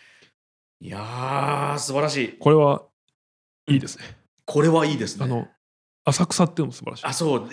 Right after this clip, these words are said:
Speaker 1: 最高の拠点ですよ。
Speaker 2: <laughs> いや、だし、その、いや、具体的に案内しやすいじゃないですか。
Speaker 1: うん。そうですね。
Speaker 2: その腕が鳴ると言いますか。
Speaker 1: エスニッ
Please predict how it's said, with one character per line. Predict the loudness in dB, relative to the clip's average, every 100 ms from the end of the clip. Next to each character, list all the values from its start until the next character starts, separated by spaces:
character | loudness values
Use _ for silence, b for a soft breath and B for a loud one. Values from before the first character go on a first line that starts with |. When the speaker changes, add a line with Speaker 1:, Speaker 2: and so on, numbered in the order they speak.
| -8
Speaker 1:
最 | -4 -2
高 | 0
の | 0
拠 | 4
点 | 4
で | 4
す | 4
よ。 | 6 6 6
Speaker 2:
<laughs> | 4
い | 4
や、 |
だ | 4
し、 | 4 4
そ |
の、 | 2 0 B B B B B 0
い | 2
や、 |
具 | 2 2
体 | 4 4
的 | 4 2
に | 0 0 0
案 | 2
内 | 2
し | 2
や | 2
す | 2
い | -4
じ |
ゃ | -6
な |
い |
で | -2
す |
か。 | 0
Speaker 1:
う |
ん。 | 0
そ | -2
う |
で | -2
す |
ね。 |
Speaker 2:
そ | 2
の |
腕 | 4 6
が | 4
鳴 | 2
る | -6
と | -10
言 | -12
い |
ま | -8
す |
か。 | -8
Speaker 1:
エ |
ス | -6 -6
ニ |
ッ | -8